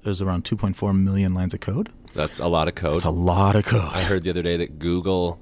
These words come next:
Speaker 2: the search algorithm, Google has, like, what, two billion? Or is
Speaker 1: Yeah,
Speaker 2: it,
Speaker 1: that's
Speaker 2: it's
Speaker 1: a
Speaker 2: a,
Speaker 1: lot, a
Speaker 2: it's
Speaker 1: lot
Speaker 2: a
Speaker 1: of
Speaker 2: lot,
Speaker 1: code. <laughs>
Speaker 2: yes, but, but that's, that's, uh, it's different. So in Magic's case, the,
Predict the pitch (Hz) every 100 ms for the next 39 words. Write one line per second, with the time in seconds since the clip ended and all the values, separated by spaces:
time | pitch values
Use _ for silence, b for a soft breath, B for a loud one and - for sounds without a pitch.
0 | - - 82 92 82 78 76 73 73 71
1 | 69 71 - - 82 76 76 69 64 -
2 | - - 60 - - - 87 76 67 -
3 | - - - 82 87 113 113 B B -
4 | 71 - - - - 143 120 117 101 101
5 | 147 147 113 117 107 151 196 - 156 92
6 | B B B - 107 104 90 76 95 95
7 | 92 82 78 - - - 85 73 65 -
8 | 98 85 95 90 95 98 90 - 85 82
9 | - 82 76